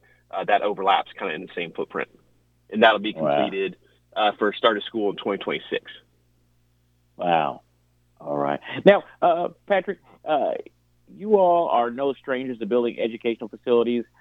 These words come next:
Speaker 2: uh, in the area. You guys have completed a significant number of projects here in Washington State, with a number of them being very impressive, both visually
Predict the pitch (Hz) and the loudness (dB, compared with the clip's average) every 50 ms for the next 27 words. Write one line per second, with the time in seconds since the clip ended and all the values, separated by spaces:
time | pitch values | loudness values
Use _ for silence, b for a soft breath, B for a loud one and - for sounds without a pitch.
0 | b b b b - 107 107 104 101 95 92 71 85 117 113 78 92 117 120 120 | b b b b -4 0 0 0 0 0 -2 -4 -6 -8 -6 -4 0 0 0 0
1 | 117 117 107 120 117 113 107 107 - _ _ _ _ _ - - 135 135 117 120 | 0 -2 0 2 2 2 0 -4 -16 _ _ _ _ _ -14 -8 -4 0 2 0
2 | 107 - _ 147 180 180 151 135 127 113 117 117 107 104 95 _ - 127 120 113 | 0 0 _ -4 -4 -2 -2 -2 -2 -2 -2 0 0 -2 -2 _ 0 2 2 2
3 | 104 90 - 117 113 101 92 90 92 92 92 - - 95 90 _ - 113 107 104 | 0 -4 -8 -8 -8 -6 -2 0 0 0 0 -2 -6 -14 -14 _ -2 0 0 0
4 | - _ _ b b b b b b - 113 - 104 98 131 143 147 117 117 110 | -2 _ _ b b b b b b -10 -6 -4 -2 0 2 2 2 2 0 0
5 | 110 107 113 110 104 101 101 90 113 123 135 143 131 113 107 98 - - 127 120 | 0 0 0 0 0 -2 -4 -2 0 2 2 2 2 0 -2 -4 -6 -4 -2 -2
6 | 113 - - 95 92 87 85 101 101 101 92 - _ _ _ _ _ _ _ 90 | -2 -2 -4 -6 -6 -4 -2 0 0 0 -2 -4 _ _ _ _ _ _ _ -10
7 | 90 117 131 143 127 139 135 131 127 131 131 127 123 | -4 0 0 0 0 0 -2 0 0 0 0 -2 -4